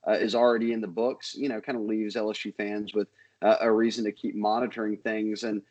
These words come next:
uh, I pour that right into Butte when I'm talking about the offense. We're talking about a new Iberia kid, which means you might as well be from Tuscaloosa, uh, in this kind of, uh, view of, of how L S U would be considered a front runner,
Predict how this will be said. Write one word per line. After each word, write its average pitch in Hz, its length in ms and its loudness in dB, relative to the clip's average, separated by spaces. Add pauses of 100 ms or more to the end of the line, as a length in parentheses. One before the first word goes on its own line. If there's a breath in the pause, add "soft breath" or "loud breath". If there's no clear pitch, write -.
(240 soft breath)
uh, 120 260 6
I - 120 0
pour 165 200 2
that 127 240 0
right 120 220 -2
into 113 180 -4
Butte 107 480 -8
when 104 100 -10
I'm 104 120 -10
talking 113 300 -2
about 107 240 -4
the 98 140 -4
offense. 101 600 -4 (400 soft breath)
We're 131 220 6
talking 147 280 6
about 131 220 2
a 120 40 -4
new 123 220 -2
Iberia 113 460 -6
kid, 98 360 -10
which 101 240 -8
means 107 280 0
you 107 80 -2
might 110 160 4
as 107 100 0
well 110 140 4
be 98 160 0
from 101 380 -2
Tuscaloosa, 107 800 2 (100)
uh, 98 200 -2
in 98 180 2
this 101 300 0
kind 104 200 -2
of, 98 180 0 (400 soft breath)
uh, 101 320 4
view 113 440 4
of, 110 200 0
of 104 220 -2
how 113 240 2
L 110 180 0
S 107 160 -6
U 117 60 -2
would 104 120 -4
be 101 100 -6
considered 104 460 -4
a 95 60 -6
front 117 280 -4
runner, 101 380 -4